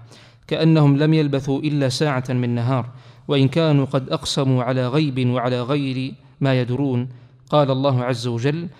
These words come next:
"كذلك كانوا يؤفكون"، أي كانوا يكذبون في الدنيا. يقال: "أفك الرجل" إذا صرف عن الصدق والخير. وأرض مأفوكة ممنوعة من المطر.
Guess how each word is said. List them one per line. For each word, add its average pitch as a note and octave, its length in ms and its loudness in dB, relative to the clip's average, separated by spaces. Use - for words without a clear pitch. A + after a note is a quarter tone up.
"كذلك C3 720 -2
كانوا C3 380 0
يؤفكون"، B2+ 640 -4
أي C3+ 120 0
كانوا D#3 360 4
يكذبون C#3 580 2
في C3 120 -4
الدنيا. A#2 480 0
يقال: D3+ 600 0
"أفك D#3 360 -2
الرجل" C#3+ 640 -2
إذا C3+ 240 0
صرف D3 420 0
عن C3 180 2
الصدق C#3+ 500 -2
والخير. A#2+ 500 -4
وأرض D3 360 0
مأفوكة D3+ 720 2
ممنوعة C#3 500 4
من B2+ 160 2
المطر. B2+ 440 -2